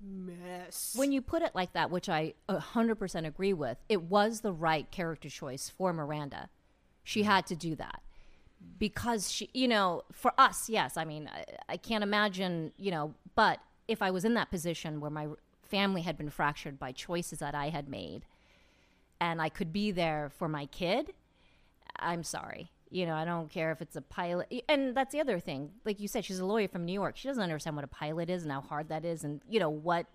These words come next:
Speaker 2: blood, sweat, and tears goes into this. She's like, "Listen, I get it, but I gotta go home and be with my kids." So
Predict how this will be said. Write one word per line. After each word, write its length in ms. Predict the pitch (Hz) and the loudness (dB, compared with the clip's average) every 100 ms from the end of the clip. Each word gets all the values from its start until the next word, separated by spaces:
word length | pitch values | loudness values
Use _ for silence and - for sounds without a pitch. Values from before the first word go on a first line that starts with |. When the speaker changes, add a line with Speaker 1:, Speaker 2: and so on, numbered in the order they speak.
| - | -14
Speaker 2:
blood, 360 | 175 175 170 | -4 0 0
sweat, 200 | - 151 | 0 -4
and 80 | 151 | -4
tears 300 | - 165 170 | -4 -4 -4
goes 220 | - 170 180 | -2 -2 -2
into 180 | 185 202 | -4 -4
this. 240 | 233 285 | -4 -6
She's 220 | - 226 | -6 -4
like, 240 | 208 185 - - | -2 -2 -4 -8
"Listen, 280 | 226 233 160 | -6 -2 -2
I 100 | 175 | -2
get 280 | 147 165 170 | -2 -2 0
it, 180 | 107 - _ _ _ _ _ _ - | -4 -8 _ _ _ _ _ _ -2
but 260 | 165 151 - | 0 0 -2
I 100 | - | -4
gotta 200 | 226 202 | 2 2
go 120 | 156 139 | 2 0
home 200 | 180 175 | 0 -2
and 100 | 147 | -2
be 100 | 165 | -4
with 120 | 156 | -4
my 100 | 110 | -8
kids." 340 | - 185 143 - | -4 -4 -4 2
So 300 | 226 208 | 6 6